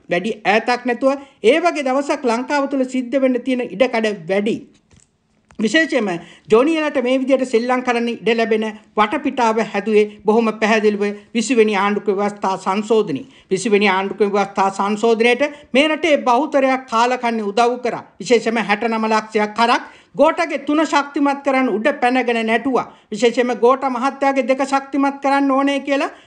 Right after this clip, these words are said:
මේ රටේ පාර්ලිමේන්තුවේ හිටපු සජිත්ලා අරපු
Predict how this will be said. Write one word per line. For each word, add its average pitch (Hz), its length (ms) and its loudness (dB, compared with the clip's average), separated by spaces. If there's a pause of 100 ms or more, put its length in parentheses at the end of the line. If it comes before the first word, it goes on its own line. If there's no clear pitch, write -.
මේ 277 200 2
රටේ 311 280 -2
පාර්ලිමේන්තුවේ 302 800 0
හිටපු 294 260 -6 (120)
සජිත්ලා 311 600 0
අරපු 294 320 -2